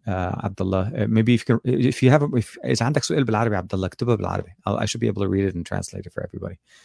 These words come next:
Um, Dominic saying is, uh, yeah, the four K one twenty on the Xperia one twenty was very impressive. And then finally, uh, it finally has the, uh, the dual sim tray, uh, in, in the European versions as well. So yeah, uh, last year I noticed that the Xperia five in the U S had the dual sim,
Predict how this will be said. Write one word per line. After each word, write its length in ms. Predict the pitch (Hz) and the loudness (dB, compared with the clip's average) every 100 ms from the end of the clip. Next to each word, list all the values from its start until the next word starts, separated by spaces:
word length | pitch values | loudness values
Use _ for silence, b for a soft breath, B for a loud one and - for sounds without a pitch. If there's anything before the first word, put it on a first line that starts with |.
| b b b b _ - | b b b b _ 0
Um, 420 | 107 101 98 98 - _ - | 2 2 0 -6 -12 _ -4
Dominic 380 | 113 127 143 131 | 4 6 6 6
saying 300 | - 131 120 | 4 4 6
is, 260 | 117 107 104 | 6 4 4
uh, 300 | 104 101 110 - | 4 2 0 4
yeah, 260 | 123 113 | 6 6
the 80 | 110 | 4
four 220 | - 131 | 2 2
K 140 | 131 147 | 6 6
one 180 | 127 123 | 6 4
twenty 220 | 131 120 | 4 2
on 80 | 113 | 2
the 80 | |
Xperia 340 | - - 117 107 | 0 2 4 4
one 140 | 104 | 2
twenty 160 | - 110 | 4 4
was 160 | 98 | 2
very 340 | 90 110 113 107 | 2 4 6 4
impressive. 460 | 95 104 98 98 B B B B | 4 2 2 -2 B B B B
And 140 | 110 | 2
then 60 | 107 | 2
finally, 520 | - 131 131 127 127 | 4 6 8 6 6
uh, 180 | 113 107 | 2 0
it 100 | - | 2
finally 260 | - 127 123 | 4 6 6
has 320 | 113 113 104 | 4 2 2
the, 180 | 110 110 | 0 2
uh, 220 | 101 101 | 0 -2
the 100 | 95 | -6
dual 340 | - 127 135 | 0 4 6
sim 360 | - - 113 110 | 4 4 4 4
tray, 460 | - 113 104 101 - | 2 2 4 4 2
uh, 220 | 98 107 | 0 0
in, 120 | 104 | 0
in 100 | 113 | 2
the 80 | 104 | 2
European 340 | 98 92 127 101 | 2 2 0 2
versions 320 | 101 90 87 | 0 0 -4
as 140 | 85 | -2
well. 180 | 101 87 B B - | -2 -4 B B 0
So 200 | 127 117 | 4 6
yeah, 220 | 123 95 | 4 4
uh, 320 | - 104 - | 2 2 0
last 500 | 117 117 123 135 - | 0 2 2 2 2
year 280 | 127 117 - | 2 4 2
I 120 | 107 107 | 0 2
noticed 380 | 110 110 - | 4 2 -2
that 40 | 92 | -6
the 140 | 98 | -6
Xperia 360 | - - 104 95 | -4 -2 0 0
five 280 | - 117 120 | 0 0 2
in 100 | 107 | 0
the 100 | 92 | 0
U 160 | 92 92 | 0 -2
S 120 | - | -2
had 120 | 90 | -6
the 60 | 85 | -6
dual 220 | 95 98 | -4 -2
sim, 340 | - 92 87 | -2 -2 -4